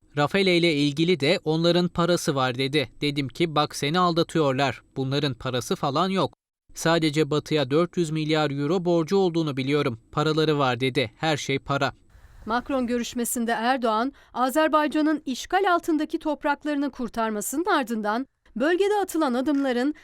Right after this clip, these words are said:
Speaker 2: kararlılıkla devam edeceğini de vurguladı. Cumhurbaşkanı, Glasgow'daki iklim zirvesine katılmaktan neden vazgeçtiğini de açıkladı.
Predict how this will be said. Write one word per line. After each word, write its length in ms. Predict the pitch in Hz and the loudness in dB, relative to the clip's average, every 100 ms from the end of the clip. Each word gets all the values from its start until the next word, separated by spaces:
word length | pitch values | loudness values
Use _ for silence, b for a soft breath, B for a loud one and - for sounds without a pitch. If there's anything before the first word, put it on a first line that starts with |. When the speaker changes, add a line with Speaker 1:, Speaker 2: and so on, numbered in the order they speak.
| B | B
Speaker 2:
kararlılıkla 760 | - 233 233 226 226 349 359 320 | -4 0 2 0 -2 -2 -2 0
devam 360 | 269 285 330 | 0 2 2
edeceğini 520 | 285 262 254 277 247 | 2 -2 -2 0 0
de 100 | 208 | -2
vurguladı. 580 | 196 220 208 214 190 220 - - - | -2 -4 -2 -4 -2 -4 -6 -16 -8
Cumhurbaşkanı, 720 | 196 247 233 214 - 208 240 - - - - | -4 0 0 -2 -6 -6 -6 -8 -20 -20 -4
Glasgow'daki 720 | 277 392 - 381 349 320 - | 2 2 2 -2 0 0 -2
iklim 320 | 277 - 359 392 | -2 -2 -2 0
zirvesine 460 | 349 320 311 302 | 0 0 -2 -2
katılmaktan 800 | 277 311 370 359 370 - 339 269 | -2 -2 0 0 0 0 0 2
neden 340 | 240 254 349 392 | 0 2 2 2
vazgeçtiğini 760 | 349 311 339 - - 330 339 | 2 2 -2 -2 2 2 4
de 140 | 247 208 | 2 -2
açıkladı. 580 | 226 - - 220 190 208 | -6 -10 -8 -6 -6 -8